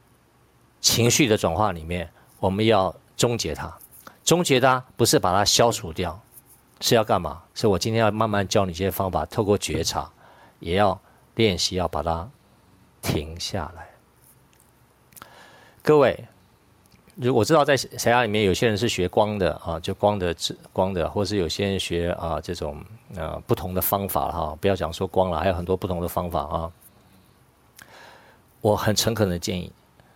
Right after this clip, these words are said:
是不是也要把光也要停下来啊？就是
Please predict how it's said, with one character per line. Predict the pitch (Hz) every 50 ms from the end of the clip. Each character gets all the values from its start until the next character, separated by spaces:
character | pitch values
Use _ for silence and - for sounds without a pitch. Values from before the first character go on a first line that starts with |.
| _ _ _ _ _ _ _ -
是 | - - - 127
不 | 101
是 | 104 - 110 107
也 | 95 87
要 | 82 87
把 | 92 - 82 76 76 -
光 | - - 95 95 95
也 | 85
要 | 82 - 90 -
停 | - - 80 -
下 | - -
来 | 85 - - - _ _ - -
啊？ | - - - 98 98 101 -
就 | - - -
是 | 92 - - 87 82